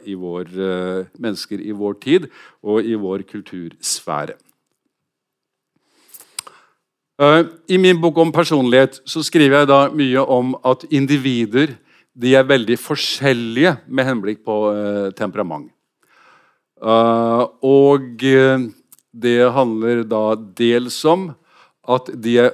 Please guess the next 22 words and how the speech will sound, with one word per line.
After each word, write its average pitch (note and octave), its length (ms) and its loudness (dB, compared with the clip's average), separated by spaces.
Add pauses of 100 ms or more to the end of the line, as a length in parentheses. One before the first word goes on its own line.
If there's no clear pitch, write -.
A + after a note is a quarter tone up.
at A#2+ 180 -4
vi A#2 120 0
er A2+ 180 2
genetisk B2 920 0
forskjellige, C#3 600 -2 (880)
dels C3+ 440 2
om C3 440 0 (120)
læring, C#3 840 0 (1000)
og E3+ 640 4
når D#3 120 4
det D3+ 80 6
gjelder C#3 200 4
følelser, D#3+ 600 0
så E3+ 220 -8
gir C#3+ 280 0
det B2 120 -2
seg C#3+ 240 2
uttrykk D3+ 760 -2
i C3+ 120 0
forskjeller B2 600 -4
i B2+ 240 -4
affektbevissthet. - 1400 -6